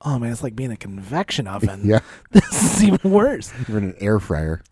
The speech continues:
Speaker 1: Uh, Virginia, B-, Virginia Beach. It was, it was tourist trappy ish.
Speaker 2: Yeah.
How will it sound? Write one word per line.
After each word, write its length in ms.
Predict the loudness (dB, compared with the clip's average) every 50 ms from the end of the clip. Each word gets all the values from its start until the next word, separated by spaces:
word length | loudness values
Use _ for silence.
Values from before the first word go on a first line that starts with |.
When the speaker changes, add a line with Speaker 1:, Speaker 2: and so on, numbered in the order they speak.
| -20 _ _
Speaker 1:
Uh, 280 | 0 2 2 4 2 2 2
Virginia, 440 | 2 2 4 6 4 4 4 -2 -2
B-, 140 | -2 -2 -4 -6
Virginia 460 | 2 2 4 4 4 2 0 0 0 0
Beach. 340 | 2 2 2 0 -2 -8 -10 _
It 120 | 2 4
was, 440 | 8 10 10 10 10 6 0 -6 -12 -16 -20 -16 -6
it 160 | -4 -4 -4
was 420 | 0 2 2 4 4 2 0 -2 -10
tourist 540 | _ -12 -6 0 4 4 4 4 2 -6 -6
trappy 500 | -2 -2 0 0 0 -2 -2 -4 -4 -6 _ _
ish. 760 | _ 0 4 4 4 4 2 -2 -4 -4 -4 -6 -8 -10 -8 -4
Speaker 2:
Yeah. 220 | -2 0 0 -2